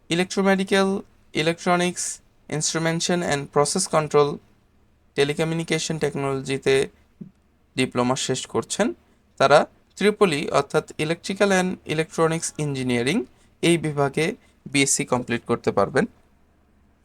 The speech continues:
যারা মেকানিক্যাল, পাওয়ার, আরএসি, instrume-, instrumentation and process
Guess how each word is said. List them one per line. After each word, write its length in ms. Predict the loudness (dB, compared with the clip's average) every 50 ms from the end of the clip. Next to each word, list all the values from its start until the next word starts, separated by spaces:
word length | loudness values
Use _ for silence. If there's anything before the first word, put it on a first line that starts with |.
| _ _ -20 -20 _ _ _ _ _ _ _ _ _ _ 0
যারা 240 | 4 6 8 8 8
মেকানিক্যাল, 720 | 8 6 4 2 2 0 0 2 2 4 4 4 2 0 -4 _ _ _ _ _ _ 4
পাওয়ার, 380 | 6 8 8 10 8 8 6 4 0 -6 _ _ _ _ _ _ _ _ _ _ _ _
আরএসি, 480 | 6 8 8 8 6 4 0 -2 -4 -4 -6 _ _ _ _ _ _ _ _ _ _ _ _ _ _ _ _ _ _ _ -4
instrume-, 580 | -2 0 0 0 0 0 0 0 0 -2 -4 -8 -12 -20 _ _ _ -4
instrumentation 640 | -2 0 0 0 0 0 0 -2 -2 -2 -2 -2 0
and 160 | 0 -2 -2 -4 -2
process 320 | -2 -2 0 -2 -4 -6